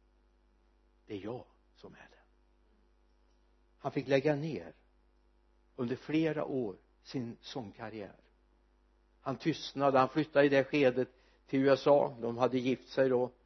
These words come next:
Evi och han, men de la ner det och började syssla med andra saker, för han kände, "Jag vill inte stå i vägen för Gud." Det hade börjat bli den här lockelsen,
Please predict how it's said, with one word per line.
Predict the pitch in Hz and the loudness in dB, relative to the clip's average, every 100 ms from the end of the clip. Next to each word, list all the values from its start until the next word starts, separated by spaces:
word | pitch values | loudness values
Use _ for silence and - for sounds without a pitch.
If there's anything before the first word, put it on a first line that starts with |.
| _ _ _ _ - | _ _ _ _ -6
Evi | 135 120 127 | 2 2 2
och | |
han, | 120 127 | -4 -6
men | 123 127 - _ _ | -6 -6 -8 _ _
de | 143 165 | 0 2
la | 175 | 2
ner | 160 175 156 | 2 2 2
det | 123 | 2
och | 110 | 4
började | 135 139 | 2 2
syssla | 165 151 143 | -2 -6 -2
med | 143 151 | 0 0
andra | 135 135 | -2 -6
saker, | - 135 - | -4 -8 -8
för | - | -8
han | 127 | -8
kände, | 147 127 117 _ _ _ _ _ _ _ _ _ | -6 -8 -8 _ _ _ _ _ _ _ _ _
"Jag | 120 127 120 | -2 -2 -2
vill | 147 | -6
inte | 139 - - | -8 -16 -20
stå | - 120 | -10 -6
i | 120 | -6
vägen | 107 92 110 | -6 -8 -14
för | - | -18
Gud." | 131 175 - _ _ _ _ _ _ _ _ _ _ _ _ _ _ _ _ _ _ _ _ _ _ _ _ _ _ _ _ _ _ _ _ _ | -16 -14 -16 _ _ _ _ _ _ _ _ _ _ _ _ _ _ _ _ _ _ _ _ _ _ _ _ _ _ _ _ _ _ _ _ _
Det | 120 | -12
hade | 110 113 | -8 -8
börjat | 123 113 107 107 _ _ _ _ _ _ _ _ _ _ | -4 -4 -4 -10 _ _ _ _ _ _ _ _ _ _
bli | 120 110 107 _ _ _ _ _ _ _ _ _ | -6 -4 -6 _ _ _ _ _ _ _ _ _
den | - 104 | -12 -10
här | 104 | -8
lockelsen, | 107 127 _ _ 113 117 - 95 85 | -8 -12 _ _ -14 -14 -12 -14 -14